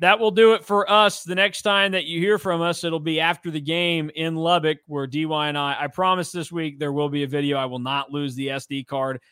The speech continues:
after the game, and I'm sure you're all hoping that it comes after a K-State win as opposed to a loss.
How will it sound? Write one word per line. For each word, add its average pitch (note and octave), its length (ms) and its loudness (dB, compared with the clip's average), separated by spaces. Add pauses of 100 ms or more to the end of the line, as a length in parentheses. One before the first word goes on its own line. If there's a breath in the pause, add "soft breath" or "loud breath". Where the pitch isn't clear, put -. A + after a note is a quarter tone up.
(160)
after C3+ 260 -4
the C3+ 100 -4
game, C3+ 440 -4 (300)
and C3 360 -4
I'm C3 120 -6
sure C#3+ 200 -6
you're C3+ 220 -2
all C3 80 0
hoping B2+ 400 -2
that A#2+ 160 -6
it - 160 -14
comes C3 240 -8
after B2+ 300 -6
a A2+ 40 -12
K-State B2 500 -10
win B2+ 280 -4
as A#2 140 -12
opposed A#2 480 -10
to B2+ 220 -6
a G#2+ 120 -6
loss. E3 500 6